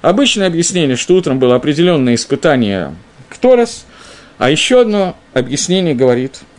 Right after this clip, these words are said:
и Муравьем его приводит, что ман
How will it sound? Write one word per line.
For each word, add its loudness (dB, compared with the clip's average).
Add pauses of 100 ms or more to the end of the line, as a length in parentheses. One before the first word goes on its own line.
(800)
и -4
Муравьем 2
его 4
приводит, 2 (440)
что 0 (360)
ман 4